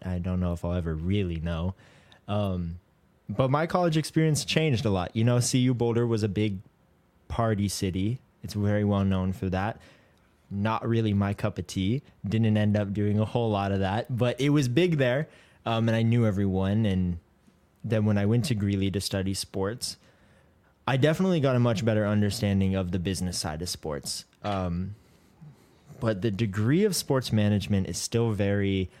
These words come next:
broad right now 'cause it's not really hammered down. So you, we ended up studying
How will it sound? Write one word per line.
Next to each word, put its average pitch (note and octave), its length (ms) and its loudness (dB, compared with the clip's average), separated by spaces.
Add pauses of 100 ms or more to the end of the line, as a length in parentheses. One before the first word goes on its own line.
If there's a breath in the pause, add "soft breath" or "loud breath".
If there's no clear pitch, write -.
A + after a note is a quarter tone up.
(300 loud breath)
broad F#2+ 540 -2
right D3+ 240 0
now D3 340 -2 (180)
'cause F2+ 160 -4
it's F#2+ 220 -4
not G2 200 -2
really G2 220 -2
hammered F#2 420 -2
down. G2+ 440 -4
So G2 480 -2 (500 soft breath)
you, A2 180 -2
we B2 280 0
ended D3+ 200 2
up C#3+ 100 -2
studying A#2+ 680 0